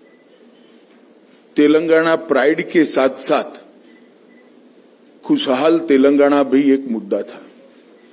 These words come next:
और दस साल के बाद जब पीछे मुड़कर देखते हैं, तो रेवेन्यू सरप्लस स्टेट से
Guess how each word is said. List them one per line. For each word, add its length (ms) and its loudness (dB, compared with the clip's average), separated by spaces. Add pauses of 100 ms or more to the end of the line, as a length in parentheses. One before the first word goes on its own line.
(1400)
और 200 -2
दस 160 2 (180)
साल 200 2
के 160 0
बाद 540 -4 (1900)
जब 400 -4
पीछे 380 0
मुड़कर 520 2
देखते 480 0
हैं, 280 -8 (2500)
तो 100 4
रेवेन्यू 560 4
सरप्लस 560 0
स्टेट 580 -2
से 380 -12